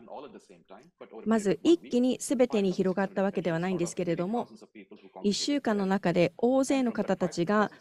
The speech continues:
フォートローダーデールに集まりましたけれども、五千六百人の感染者がいました。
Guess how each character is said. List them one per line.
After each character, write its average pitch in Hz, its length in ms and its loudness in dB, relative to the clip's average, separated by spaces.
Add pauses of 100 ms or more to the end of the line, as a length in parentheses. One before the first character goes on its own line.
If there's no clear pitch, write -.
(120)
フ 196 120 2
ォ - 20 2
ー 190 40 0
ト 202 120 2
ロ 196 100 6
ー 196 40 4
ダ 196 100 6
ー - 20 6
デ 208 120 4
ー - 20 4
ル 202 80 4
に 180 200 4
集 190 200 2
ま 196 100 4
り 196 80 2
ま 208 140 0
し - 20 -8
た 185 120 -2
け 175 100 -4
れ 190 80 0
ど 185 60 -2
も、 185 40 -2
五 196 140 -2
千 311 240 0
六 208 200 4
百 247 220 0
人 220 320 2
の 269 160 2
感 233 260 2
染 233 260 2
者 226 120 -2
が 170 140 2
い 175 80 2
ま 180 120 0
し 175 60 -8
た。 - 220 0